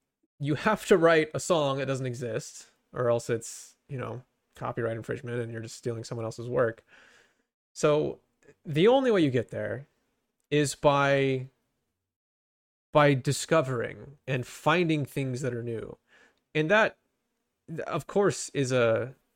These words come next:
exploratory, childlike process. That's the, you know, the self to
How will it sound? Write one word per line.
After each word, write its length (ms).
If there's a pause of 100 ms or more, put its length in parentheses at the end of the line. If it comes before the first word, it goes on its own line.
(360)
exploratory, 960
childlike 840
process. 540
That's 220
the, 280
you 80
know, 140
the 300
self 540 (500)
to 460